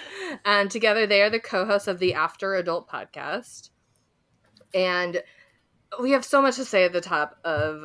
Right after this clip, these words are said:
the show. First of all, this is our first show back from our hiatus, and I feel like we are just, we've jumped straight in back to the deep end of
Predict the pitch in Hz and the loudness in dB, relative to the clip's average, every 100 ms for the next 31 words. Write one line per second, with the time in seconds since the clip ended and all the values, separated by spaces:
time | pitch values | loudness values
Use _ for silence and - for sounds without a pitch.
0 | - _ 175 165 - 151 147 147 151 - | -14 _ -12 -12 -10 -8 -4 -4 -6 -2
1 | 190 - 190 180 170 165 160 156 - - | -4 -2 -2 2 2 4 2 0 -6 -16
2 | - _ _ _ 196 196 196 208 202 208 | -20 _ _ _ -4 -4 0 2 2 2
3 | 190 214 180 170 165 190 170 180 175 156 | 0 0 2 0 0 -2 -2 -2 -2 -2
4 | 156 180 190 202 - - - 185 180 170 | 0 0 2 0 -4 -16 -10 -6 -4 0
5 | 170 175 190 180 170 185 180 175 175 170 | 0 0 0 0 0 0 0 0 -4 -8
6 | - _ _ _ _ _ _ _ - 170 | -14 _ _ _ _ _ _ _ -8 -8
7 | 165 - 233 247 190 - - - 220 240 | -8 0 4 4 2 -4 -10 -4 0 2
8 | 202 196 190 185 180 - 208 214 - 240 | 2 0 -2 -6 -14 0 2 2 -4 -8
9 | 175 180 196 - 165 160 160 | -6 -2 -2 0 0 0 -4